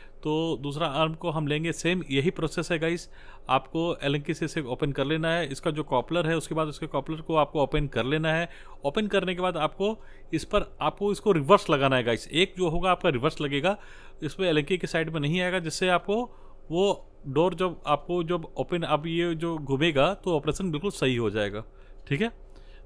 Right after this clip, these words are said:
तो अब इसे हम क्या करेंगे, इसके जो बॉक्स है वापस इसको लगा देंगे, इसकी प्लेट को।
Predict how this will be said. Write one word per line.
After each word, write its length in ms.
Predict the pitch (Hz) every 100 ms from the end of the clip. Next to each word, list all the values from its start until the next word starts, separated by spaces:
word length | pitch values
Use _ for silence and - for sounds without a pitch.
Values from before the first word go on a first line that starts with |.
| -
तो 140 | 160
अब 200 | 131 185
इसे 180 | 190 208
हम 180 | 185 190
क्या 120 | 196
करेंगे, 360 | 190 185 190 180
इसके 240 | - 190
जो 100 | 180
बॉक्स 300 | 143 156 -
है 60 | 175
वापस 220 | 151 165
इसको 220 | 165 - 170
लगा 220 | 135 135
देंगे, 180 | 165 170
इसकी 180 | -
प्लेट 240 | 151 151 156
को। 200 | 180